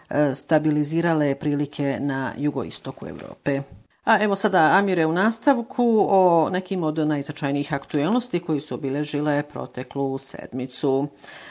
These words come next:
Dvadeset petog maja u zgradi predsjedništva Bosne i Hercegovine održan je sastanak članova ove državne institucije sa liderima svih političkih stranaka koje čine koaliciju na državnom nivou.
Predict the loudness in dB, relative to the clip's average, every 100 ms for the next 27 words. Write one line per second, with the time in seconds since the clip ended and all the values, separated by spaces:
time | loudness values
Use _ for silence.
0 | -6 2 4 4 2 0 0 0 0 2
1 | 2 4 2 2 0 0 0 0 0 0
2 | 0 0 -2 0 0 0 -4 0 2 0
3 | 0 2 2 2 2 2 2 0 0 0
4 | -2 0 0 0 0 0 0 -2 -2 0
5 | 2 2 4 4 2 0 -2 -2 0 2
6 | 0 0 -4 -2 -4 0 0 0 0 0
7 | 0 0 0 0 -4 -4 -6 -4 -2 0
8 | 0 -4 -6 -8 -4 -4 -2 -2 -2 -2
9 | -2 -4 -4 -4 -2 -4 -4 -4 -2 -2
10 | -2 -2 0 -2 -2 -4 -2 -2 -2 -2
11 | -4 -4 -6 -2 -2